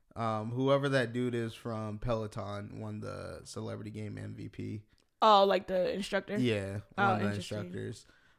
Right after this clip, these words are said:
Speaker 1: Um, and then the Rising Star game, they changed the format, so it's four,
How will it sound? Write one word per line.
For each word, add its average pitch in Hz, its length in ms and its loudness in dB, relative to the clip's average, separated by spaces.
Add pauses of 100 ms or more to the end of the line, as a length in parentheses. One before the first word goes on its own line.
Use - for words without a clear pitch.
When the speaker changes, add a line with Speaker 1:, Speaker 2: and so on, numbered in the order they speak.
(100)
Speaker 1:
Um, 127 600 6 (200)
and 131 220 2
then 143 320 6
the 131 80 2
Rising 131 340 6
Star 117 260 4
game, 113 600 2 (300)
they 113 160 -2
changed 123 320 -2
the 117 80 0
format, 113 520 -2
so 113 480 0
it's 110 220 -6
four, 123 800 2